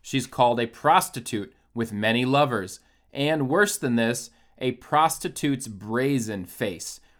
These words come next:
refusing to blush with shame about her unfaithfulness, but only continuing in it. God directly associates the people's idol worship with adulterous sex, and he directly identifies himself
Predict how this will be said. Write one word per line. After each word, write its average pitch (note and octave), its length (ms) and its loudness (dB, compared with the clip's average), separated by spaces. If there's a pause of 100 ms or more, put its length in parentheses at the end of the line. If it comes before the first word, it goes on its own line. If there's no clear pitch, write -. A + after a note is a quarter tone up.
(120)
refusing C#3 640 -2
to B2+ 100 -6
blush B2 480 0
with D3+ 160 -8
shame G2+ 500 -6 (260)
about A2+ 300 2
her A#2 120 -4
unfaithfulness, A2 920 -4 (340)
but A#2+ 160 -4
only B2 280 0
continuing G#2+ 680 -4
in G#2 200 -8
it. - 180 -18 (520)
God C#3+ 240 4
directly E3 500 0
associates A#2 640 -4
the A2 80 -8
people's A#2+ 460 -6
idol E3 400 2
worship C#3+ 560 -4 (360)
with C3+ 360 -2
adulterous A#2+ 840 -2 (180)
sex, - 680 -6 (400)
and C3+ 160 -2
he C#3+ 80 -2
directly D#3+ 580 0
identifies A#2+ 720 0
himself C#3 600 -2